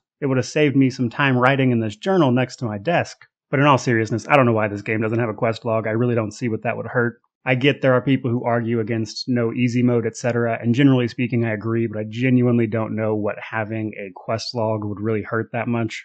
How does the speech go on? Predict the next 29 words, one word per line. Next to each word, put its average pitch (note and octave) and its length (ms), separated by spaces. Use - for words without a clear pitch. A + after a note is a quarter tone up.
And A#2+ 120
I A2+ 260
really C3+ 300
feel B2+ 240
like A2+ 220
they A2+ 120
could A2+ 140
easily A2+ 500
add A2 240
something A2 360
in A2+ 200
that's G#2+ 160
at C3 80
least B2 220
vague A#2 260
enough A2+ 280
to A#2 80
give A#2+ 120
you A#2 140
a A2 60
reminder A2 540
about A2 220
what A#2 180
you G#2+ 80
were A2 100
doing A#2+ 360
without G#2+ 300
spoiling A#2 480
it. A#2 160